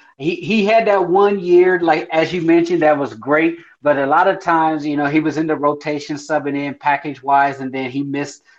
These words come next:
you know, last year due to injuries. He just didn't have a full body of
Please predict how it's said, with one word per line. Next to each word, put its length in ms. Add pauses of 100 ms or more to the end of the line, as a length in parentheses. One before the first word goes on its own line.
you 100
know, 120
last 380
year 160
due 200
to 280
injuries. 500 (300)
He 240
just 360
didn't 320
have 360
a 80
full 380
body 440
of 140